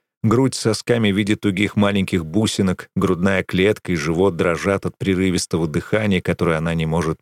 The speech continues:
полностью контролировать. Я закрываю лицо руками, чтобы не видеть Зенни, потому что даже её неопытность чертовски привлекательна. В ней всего так много, слишком много. Я должен испытывать волнение,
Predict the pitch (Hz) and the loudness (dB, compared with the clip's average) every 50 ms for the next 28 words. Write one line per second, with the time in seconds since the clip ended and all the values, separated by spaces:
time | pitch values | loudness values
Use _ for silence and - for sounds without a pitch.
0 | _ - - 90 82 80 78 73 - - - 101 - - 87 82 - 82 78 71 | _ -2 0 0 0 0 -2 -4 -4 -6 -8 -8 -4 -4 -4 -2 0 -2 -2 -2
1 | 73 73 - - - - - - - _ _ _ _ _ _ _ _ _ _ _ | -2 -4 -4 -6 -10 -10 -12 -14 -14 _ _ _ _ _ _ _ _ _ _ _
2 | _ _ _ _ - - - 113 95 101 82 - 104 101 101 95 90 90 90 - | _ _ _ _ -6 -2 0 0 0 0 0 2 2 4 4 4 2 0 -2 -2
3 | - 101 90 87 80 - 101 101 92 87 85 - - 98 85 82 85 85 80 85 | -2 0 0 0 -2 -2 -2 0 0 0 -2 -2 -2 -2 -2 0 0 0 0 0
4 | 85 78 87 78 82 85 85 101 104 92 78 73 73 76 - - - 87 80 80 | 0 -2 -2 -4 -4 -6 -2 0 0 0 0 -4 -6 -8 -10 -6 -4 -2 -2 -2
5 | 76 - - - 82 82 87 85 80 - 85 80 76 80 82 80 78 78 80 87 | -4 -4 -6 -6 -2 0 0 0 0 -2 -4 -2 -2 -2 -2 -2 0 0 2 2
6 | 101 95 - - - - 82 80 76 - - - - 92 - - - 95 82 - | 2 0 0 -4 -6 -2 -2 -2 -2 -2 -2 -2 -2 -2 -2 -2 -2 -2 -2 -2
7 | - - - 90 - - 87 80 82 82 - - - 78 71 - - - - - | -6 -6 -6 -4 -2 -2 -2 -2 -4 -6 -6 -4 -6 -4 -4 -6 -10 -12 -12 -12
8 | - - - _ _ _ _ _ _ _ _ _ _ _ - 107 107 120 117 117 | -14 -16 -20 _ _ _ _ _ _ _ _ _ _ _ -4 -2 0 0 2 2
9 | 110 101 - - 117 120 117 - - 101 - - 98 95 98 98 87 73 67 - | 0 0 0 0 0 2 2 2 0 -2 0 0 0 0 2 0 0 -2 -6 -8
10 | - - - - - 127 127 - - 98 90 82 160 151 147 151 - 123 117 - | -10 -8 -2 0 0 0 0 0 0 0 0 0 0 -2 -2 -4 -8 -14 -14 -14
11 | _ _ _ _ _ _ _ - - 101 95 98 95 95 95 92 87 82 95 92 | _ _ _ _ _ _ _ -4 -2 0 0 0 2 2 2 2 2 2 2 0
12 | 90 - - - 107 98 - 95 92 - - 90 87 87 87 90 98 101 87 76 | 0 -2 -2 -2 -4 -2 0 -2 -2 0 0 0 0 2 2 2 2 2 0 -2
13 | 71 - - - | -6 -8 -12 -12